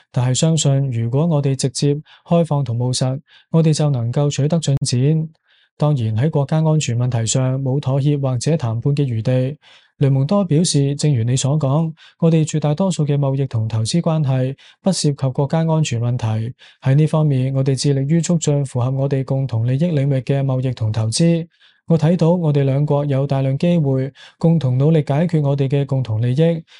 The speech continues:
包括氣候變化、醫療保健同民間關係。雷蒙多啟程之前喺美國對傳媒表示，如果你想為今次旅行加上一個口號，噉就係保護我哋必須保護嘅東西，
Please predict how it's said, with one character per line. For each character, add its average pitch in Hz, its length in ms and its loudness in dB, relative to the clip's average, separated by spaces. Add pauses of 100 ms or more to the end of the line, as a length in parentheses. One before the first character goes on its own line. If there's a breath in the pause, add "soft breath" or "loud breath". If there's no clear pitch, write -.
(120 loud breath)
包 156 180 2
括 147 160 0
氣 139 160 0
候 131 140 0
變 139 260 0
化、 139 320 -2 (220 soft breath)
醫 170 140 4
療 127 120 2
保 135 220 0
健 139 260 0
同 110 200 0
民 110 260 0
間 151 220 0
關 151 180 0
係。 123 480 -2 (600)
雷 131 100 0
蒙 127 180 0
多 180 160 2
啟 156 200 2
程 120 200 0
之 170 140 0
前 120 220 0
喺 143 160 2
美 143 180 2
國 143 160 0
對 143 180 0
傳 120 200 -4
媒 113 100 -4
表 123 180 0
示， 135 380 -2 (380 soft breath)
如 135 180 2
果 165 160 2
你 185 140 2
想 180 180 0
為 151 160 2
今 180 240 0
次 147 240 2
旅 135 160 0
行 120 240 -2
加 170 180 0
上 139 200 -2
一 165 100 0
個 143 100 -2
口 127 160 -2
號， 131 340 0 (340 loud breath)
噉 160 180 2
就 165 140 2
係 131 180 2
保 143 140 0
護 160 160 0
我 135 120 0
哋 131 200 0
必 170 100 2
須 165 260 0
保 131 120 -2
護 139 200 0
嘅 131 120 -2
東 147 160 2 (320)
西， 156 60 -12